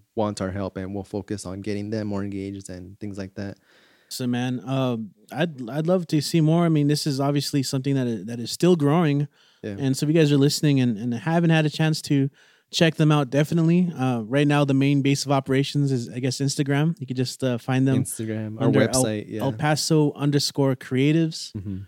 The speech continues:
Speaker 2: And from there, they have a, a link tree, so you can find the website through there, the
Speaker 1: Yeah.
Speaker 2: podcast. Um, of course, the website is
Speaker 1: E L P Creatives, yeah.
Speaker 2: E L P Creatives.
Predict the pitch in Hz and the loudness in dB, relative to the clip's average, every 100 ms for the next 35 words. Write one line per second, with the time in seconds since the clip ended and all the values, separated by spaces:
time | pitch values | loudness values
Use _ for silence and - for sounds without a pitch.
0 | _ 143 143 143 160 208 165 165 156 143 | _ -4 0 2 4 4 6 4 6 4
1 | 123 147 165 - 156 156 135 139 127 - | 4 4 4 4 2 2 0 0 -2 0
2 | 135 135 131 131 123 139 131 135 131 131 | 0 2 2 0 0 -2 0 0 2 2
3 | 123 98 131 131 139 131 131 - 120 107 | 2 0 -2 -2 -2 0 -2 -4 -8 -8
4 | 113 _ - _ - 127 139 131 131 135 | -10 _ -20 _ -20 -4 -2 -2 0 0
5 | 123 139 127 107 143 135 139 - - - | 0 -2 -2 0 0 0 -2 -8 -12 -16
6 | _ _ 123 120 113 123 113 - 113 117 | _ _ 0 2 0 -2 -4 -2 -2 -2
7 | 113 104 98 - 127 120 117 160 - 139 | -6 -8 -8 -4 -2 -2 -4 -10 -6 -4
8 | 135 160 160 - | -2 -2 -6 -10